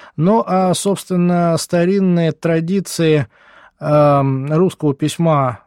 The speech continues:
э, в рамках художественного фарфора сохранились ли где-нибудь за рубежом?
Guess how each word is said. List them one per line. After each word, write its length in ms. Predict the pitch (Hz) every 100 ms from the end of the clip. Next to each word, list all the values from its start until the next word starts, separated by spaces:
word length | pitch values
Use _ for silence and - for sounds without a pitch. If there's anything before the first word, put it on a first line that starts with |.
| _
э, 60 | 165
в 520 | 131 131 127 120 127
рамках 320 | 143 139 -
художественного 480 | 156 156 135 147 139
фарфора 520 | - 156 - 151 135
сохранились 880 | 123 147 165 175 226 233 185 - 165
ли 340 | 170 147 123 - _ - _ _
где-нибудь 440 | 139 180 170 160 147
за 100 | 165
рубежом? 840 | 151 156 147 151 185 185 175